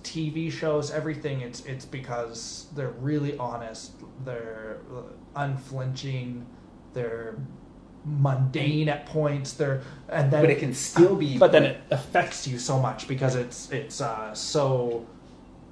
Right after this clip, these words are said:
Speaker 1: because it's so real,
Speaker 2: Yeah.
Speaker 1: you know? And it's so
Speaker 2: Like, it, it, it can be so amazing.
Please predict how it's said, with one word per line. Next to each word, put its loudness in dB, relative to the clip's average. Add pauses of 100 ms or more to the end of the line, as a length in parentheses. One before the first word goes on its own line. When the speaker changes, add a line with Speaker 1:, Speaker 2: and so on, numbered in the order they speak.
(320)
Speaker 1:
because -4
it's -8
so -2
real, -4
Speaker 2:
Yeah. -12 (200)
Speaker 1:
you -4
know? -2
And -4
it's -8
so -4
Speaker 2:
Like, 4
it, -2
it, -14
it -10
can -4
be -4
so 2
amazing. -6